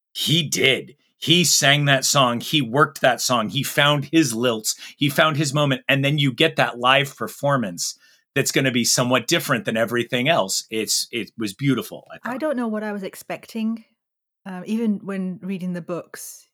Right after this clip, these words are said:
Speaker 2: you know, when Tom sings and it's described a lot, I, I never really had a clear sound in my head.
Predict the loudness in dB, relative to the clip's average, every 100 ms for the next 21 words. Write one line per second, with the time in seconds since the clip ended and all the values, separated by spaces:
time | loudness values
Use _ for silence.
0 | -14 -12 -12 -12 -14 _ -14 -12 -12 -14
1 | -14 -14 -12 -12 -12 -12 -14 -16 -16 -18
2 | -20 -20 -18 -16 -16 -14 -12 -12 -12 -12
3 | -12 -14 -20 -20 -14 -8 -8 -8 -12 -10
4 | -8 -8 -10 -10 -10 -10 -12 -14 _ _
5 | _ -20 -14 -10 -8 -8 -10 -12 -12 -10
6 | -8 -10 -10 -12 -10 -10 -10 -10 -20